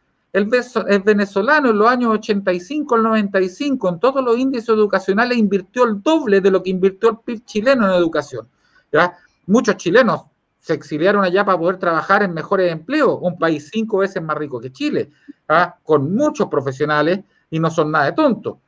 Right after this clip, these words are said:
Pero cayeron en esta trampa, cayeron en este juego de creer, ¿ya? De que la izquierda va a ser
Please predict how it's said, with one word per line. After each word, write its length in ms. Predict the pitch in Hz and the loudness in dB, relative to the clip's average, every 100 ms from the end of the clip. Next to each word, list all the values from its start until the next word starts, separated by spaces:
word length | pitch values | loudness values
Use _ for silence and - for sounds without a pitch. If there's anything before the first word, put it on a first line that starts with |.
| _ _ - | _ _ 2
Pero 240 | 208 208 | 6 6
cayeron 480 | 226 208 254 311 294 | 4 2 2 0 0
en 100 | 277 | -2
esta 240 | 277 262 | -2 -2
trampa, 380 | 254 320 285 160 | -2 -4 -4 -6
cayeron 400 | 170 190 247 277 | -6 -4 -2 0
en 80 | 262 | 0
este 240 | 262 226 | 0 0
juego 360 | 220 233 254 269 | 2 0 0 -2
de 160 | 240 | -4
creer, 480 | 214 202 226 247 - _ _ _ _ _ - | -2 2 2 0 -6 _ _ _ _ _ -4
¿ya? 340 | 170 214 220 _ | -2 -2 -4 _
De 100 | - | -2
que 120 | 185 208 | 0 2
la 80 | |
izquierda 680 | 196 - 220 233 214 247 247 - - _ | 0 0 2 2 2 0 0 -12 -20 _
va 80 | 165 | -2
a 60 | 196 | -2
ser 380 | - 214 233 | 4 4 4